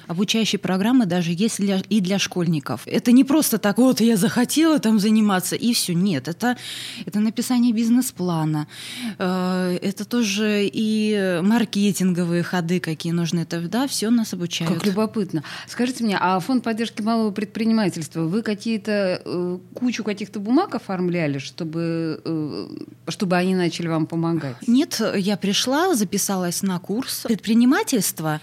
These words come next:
Speaker 1: э, прошла его, э, написала бизнес-план, уже зарегистрировалась и <laughs> начала свой нелёгкий такой путь.
Speaker 2: Э, путь был нелёгкий, да, судя по
Speaker 1: Нелёгкий,
Speaker 2: всему? Значит,
Speaker 1: нелёгкий.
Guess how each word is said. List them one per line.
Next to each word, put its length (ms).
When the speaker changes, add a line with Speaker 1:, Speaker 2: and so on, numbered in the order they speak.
Speaker 1:
э, 380
прошла 500
его, 580
э, 200
написала 560
бизнес-план, 800
уже 420
зарегистрировалась 1300
и 560
<laughs> 420
начала 640
свой 420
нелёгкий 480
такой 320
путь. 500
Speaker 2:
Э, 260
путь 160
был 180
нелёгкий, 540
да, 180
судя 120
по 20
Speaker 1:
Нелёгкий, 220
Speaker 2:
всему? 320
Значит, 280
Speaker 1:
нелёгкий. 420